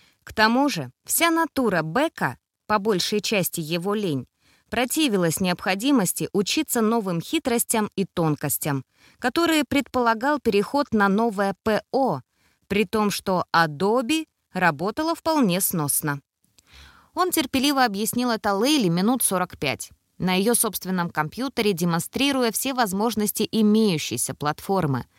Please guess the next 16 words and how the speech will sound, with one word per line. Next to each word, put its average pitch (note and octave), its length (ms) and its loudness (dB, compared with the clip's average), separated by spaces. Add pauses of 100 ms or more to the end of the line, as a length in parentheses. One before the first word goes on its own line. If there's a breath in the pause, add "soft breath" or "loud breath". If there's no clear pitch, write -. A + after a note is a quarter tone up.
(300 loud breath)
Она D#4 220 0
кивала, E3+ 580 2 (280 soft breath)
иногда A3 340 0
подсказывая A3 640 -2
сочетание F#3+ 640 -4
клавиш A#3+ 540 2 (180 soft breath)
или C4+ 200 0
альтернативный G#3+ 840 0
способ G#3 460 0
сделать E3 440 0
то G#3+ 160 4
или F3+ 260 2
иное. C3+ 400 -2 (440)
«Ну C#4 160 2
да, D#3+ 300 0 (200)
конечно, D#3+ 580 -2